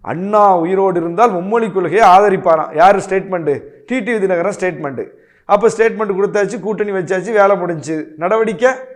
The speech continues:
ரெய்டு, ரெய்டுக்கு பதிலு கிடையாது, விட்டாச்சு. சரி, எடப்பாடி தரப்பு, எடப்பாடி பொதுப்பணித்துறை அமைச்சர், பொதுப்பணித்துறை ஒப்பந்ததாரர் வீட்டுல ரெய்டு,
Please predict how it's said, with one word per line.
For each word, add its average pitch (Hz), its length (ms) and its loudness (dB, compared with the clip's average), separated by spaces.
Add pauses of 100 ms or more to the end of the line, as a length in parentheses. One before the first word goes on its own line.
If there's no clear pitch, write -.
(220)
ரெய்டு, 214 380 0 (180)
ரெய்டுக்கு 208 440 0
பதிலு 240 600 0 (400)
கிடையாது, 135 500 -6
விட்டாச்சு. 151 420 -6 (580)
சரி, 185 360 2
எடப்பாடி 208 400 2
தரப்பு, 151 400 -2 (640)
எடப்பாடி 233 540 4
பொதுப்பணித்துறை 208 680 0
அமைச்சர், 180 640 -4 (300)
பொதுப்பணித்துறை 254 840 0
ஒப்பந்ததாரர் 226 840 4
வீட்டுல 208 320 -2
ரெய்டு, 180 320 2